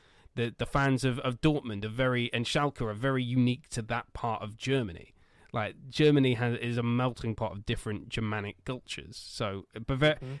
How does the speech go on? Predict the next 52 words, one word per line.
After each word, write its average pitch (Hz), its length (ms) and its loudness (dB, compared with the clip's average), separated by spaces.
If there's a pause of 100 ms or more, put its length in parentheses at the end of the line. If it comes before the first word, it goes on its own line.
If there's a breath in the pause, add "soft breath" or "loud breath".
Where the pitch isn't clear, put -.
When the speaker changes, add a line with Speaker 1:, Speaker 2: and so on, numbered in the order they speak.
Speaker 1:
what 196 240 4
we 208 200 4
kinda 147 280 4
think 131 400 0
with 135 220 0
the 127 80 0
Lederhosen 131 800 2
and, 113 260 -4
and 120 160 -4
the 113 60 -4
beer 113 420 -2
and 110 120 -6
the, 107 320 -6 (100)
the, 110 140 -4
the 104 240 -8 (280)
sausages 104 540 -4
and 101 140 -8
things 110 200 -2
like 107 140 -6
that, 120 120 -4
that's 147 180 0
more 147 180 4
Bavaria 127 580 4
than, 101 340 -6
than 117 200 -4
the 117 120 -8
rest 120 320 -2
of 110 80 -2
Speaker 2:
Bavarian, 131 260 0
Speaker 1:
Germany. 113 200 -4
Speaker 2:
yeah. 143 120 2
Speaker 1:
That 135 60 0
is 117 100 -4
very 135 320 4
much, 131 160 0
Speaker 2:
I, 139 80 2 (320)
Speaker 1:
that 135 200 -2
is 131 140 2
Speaker 2:
yeah. 120 120 0
Speaker 1:
Bavaria, 123 420 2
Speaker 2:
That's, 151 220 2 (360 soft breath)
Speaker 1:
not 127 160 6
Speaker 2:
yeah, 117 120 8
Speaker 1:
the 113 40 8
rest 120 120 2
Speaker 2:
that's 143 120 4
Speaker 1:
of - 60 -10
Germany. 143 340 4
Speaker 2:
why, - 60 -16 (100)
that's 160 220 -6
why 151 160 6
whenever 139 280 2